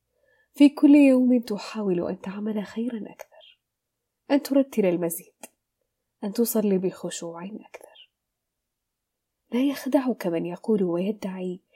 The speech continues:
بأن رمضان قد فقد حلاوته. حلاوته بطاعة الله، ويقينك بأن شهرًا كهذا الشهر لا يجب أن يمر بشكل اعتيادي.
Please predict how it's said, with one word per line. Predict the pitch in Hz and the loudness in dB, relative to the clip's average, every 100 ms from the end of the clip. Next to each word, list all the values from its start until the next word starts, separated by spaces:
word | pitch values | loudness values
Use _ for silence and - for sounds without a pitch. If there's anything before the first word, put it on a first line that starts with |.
| _ _ _ | _ _ _
بأن | 247 269 254 | 0 2 2
رمضان | 269 254 233 208 185 | 2 4 2 0 -2
قد | 170 202 - | -6 -10 -20
فقد | - - 202 | -10 -6 -6
حلاوته. | 220 220 - - _ - - _ _ _ _ _ _ _ _ _ _ _ _ | -6 -12 -18 -20 _ -20 -20 _ _ _ _ _ _ _ _ _ _ _ _
حلاوته | - - 269 277 254 247 196 185 | -12 -2 4 6 4 2 -4 -2
بطاعة | 170 180 185 185 - | -2 -4 -10 -10 -6
الله، | 190 190 202 - _ _ _ _ 247 | -4 -4 -6 -12 _ _ _ _ 6
ويقينك | 254 254 254 254 240 240 | 6 6 2 2 2 0
بأن | 214 180 180 190 214 202 | 0 0 -2 -4 -4 -6
شهرًا | - 240 - 269 254 | -6 -6 -6 -4 -4
كهذا | 254 247 240 | -2 -2 -2
الشهر | 240 - 254 - - _ _ _ _ _ 208 | -2 -6 -12 -14 -20 _ _ _ _ _ -2
لا | 190 190 | 0 0
يجب | 208 220 214 208 185 | 2 2 2 -2 -2
أن | 165 170 | -4 -4
يمر | 160 156 175 175 | -6 -6 -8 -8
بشكل | 170 175 202 - 247 233 | -6 -8 -8 -2 -2 -2
اعتيادي. | - - 170 170 - - | -8 -8 -8 -8 -20 -20